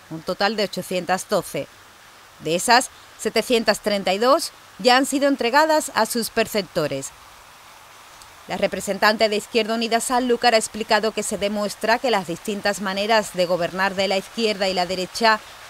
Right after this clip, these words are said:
han quedado de manifiesto en las políticas de vivienda seguidas por el gobierno de coalición y el de la Junta de Andalucía, donde en el primer caso se promueve una ley de vivienda que apoya las demandas ciudadanas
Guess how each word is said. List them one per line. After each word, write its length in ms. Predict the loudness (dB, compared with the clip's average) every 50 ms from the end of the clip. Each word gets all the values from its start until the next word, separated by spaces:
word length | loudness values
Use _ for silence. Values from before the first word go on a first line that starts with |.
| -4
han 180 | -2 -2 0 0
quedado 360 | 0 2 2 4 4 4 2
de 100 | 2 2
manifiesto 600 | 0 0 -2 -4 -6 -4 -4 -4 -4 -2 -2 -2
en 80 | 0 2
las 160 | 2 0 0
políticas 640 | -2 -4 -4 -4 -4 -4 -6 -2 0 0 0 0 -2
de 100 | -6 -6
vivienda 600 | -4 -4 -4 -2 -2 -2 -2 0 2 2 2 2 2 -4 -14 -20 -18 -12 -2
seguidas 420 | 0 0 0 2 2 0 0 0
por 180 | 0 -2 0 0
el 120 | 0 0
gobierno 420 | 0 0 2 2 0 2 0 0 0
de 120 | 0 0
coalición 680 | 2 2 2 2 2 -2 -4 -4 -2 0 0 0 0 -2
y 60 | -2
el 100 | -2 -2
de 100 | 0 0
la 120 | -2 -2
Junta 400 | -4 -4 -6 -6 -4 -4 -4 -4
de 80 | -4 -4
Andalucía, 680 | -4 -2 -2 -2 -4 -4 -6 -4 0 2 2 2 2 0 -4 -12 -18 -18 -18 -18 -18 -18 -18 -18 -20 -20 -6 -4
donde 200 | -4 -2 -2 -2
en 80 | -2
el 100 | -2 -4
primer 300 | -4 -6 -4 -4 -4 -2
caso 420 | 2 2 2 2 2 2 2 2 2 0 -6 -16 -18 -16 -4
se 160 | 0 0 2
promueve 400 | 4 4 4 4 4 6 6 6
una 180 | 6 6 4 4
ley 160 | 4 4 2
de 140 | 2 0 -2
vivienda 500 | -4 -2 -2 -2 -2 0 2 2 2 2
que 140 | 2 2 0
apoya 400 | 0 2 2 0 2 4 2 2
las 180 | 2 0 -2
demandas 440 | -4 -4 -2 -2 -2 -2 -2 -4 -4
ciudadanas 640 | -4 -2 0 0 2 4 4 2 4 2 0 0 -2